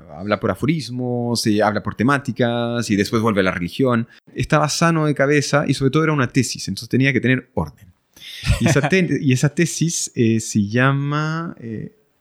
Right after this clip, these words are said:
Speaker 1: Dionisos, Dionisos y Apolo, o Apolo y
Speaker 2: Ajá.
Speaker 1: Dionisos, algo así. Y es muy interesante, fíjate, es muy interesante, eh,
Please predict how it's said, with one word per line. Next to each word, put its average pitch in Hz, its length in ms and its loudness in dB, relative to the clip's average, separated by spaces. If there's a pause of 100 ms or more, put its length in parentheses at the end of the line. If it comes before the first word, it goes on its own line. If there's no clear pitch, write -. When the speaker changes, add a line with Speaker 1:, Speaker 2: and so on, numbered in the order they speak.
(1200)
Speaker 1:
Dionisos, 127 1200 0 (1400)
Dionisos 135 720 0
y 160 60 2
Apolo, 113 440 4
o 110 180 4
Apolo 135 300 2
y 139 40 4
Speaker 2:
Ajá. 131 100 4
Speaker 1:
Dionisos, 123 300 2
algo 123 180 4
así. 107 280 -2 (840)
Y 127 120 2
es 107 60 0
muy 160 340 2
interesante, - 640 -6
fíjate, - 400 -20
es 107 60 -6
muy 180 540 2
interesante, 160 1000 0
eh, 113 640 2